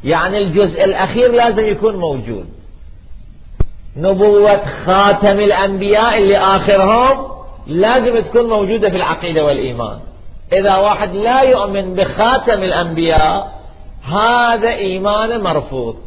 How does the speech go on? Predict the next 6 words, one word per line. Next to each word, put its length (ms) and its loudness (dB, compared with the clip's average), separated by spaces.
إذا 260 4
واحد 400 0
لا 260 2
يؤمن 480 2
بخاتم 720 2
الأوصياء، 1500 2